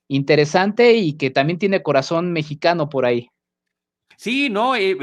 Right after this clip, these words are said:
Speaker 2: me parece que al final de cuentas la parte que tiene que ver con México, pues es, es una parte emotiva, es una parte además que nos remite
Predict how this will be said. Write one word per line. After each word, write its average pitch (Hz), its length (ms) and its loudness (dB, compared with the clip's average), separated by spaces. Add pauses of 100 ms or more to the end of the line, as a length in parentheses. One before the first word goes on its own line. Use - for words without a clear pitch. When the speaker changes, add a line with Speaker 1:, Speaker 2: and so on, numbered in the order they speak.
(120)
Speaker 2:
me 151 100 -4
parece 160 260 -6
que 196 120 -6
al 156 80 -6
final 147 240 -8
de 175 80 -12
cuentas 160 360 -10
la 131 140 -8
parte 139 300 -8
que 127 100 -16
tiene 131 220 -12
que 135 80 -14
ver 123 140 -12
con 127 140 -14
México, 131 380 -18
pues 127 180 -12
es, 143 240 -10 (380)
es 135 320 -6
una 143 240 -4
parte 135 240 -6
emotiva, 139 480 -4
es 117 140 -14
una 127 200 -10
parte 123 280 -8
además 117 340 -10
que 131 100 -10
nos 117 180 -8
remite 131 480 -6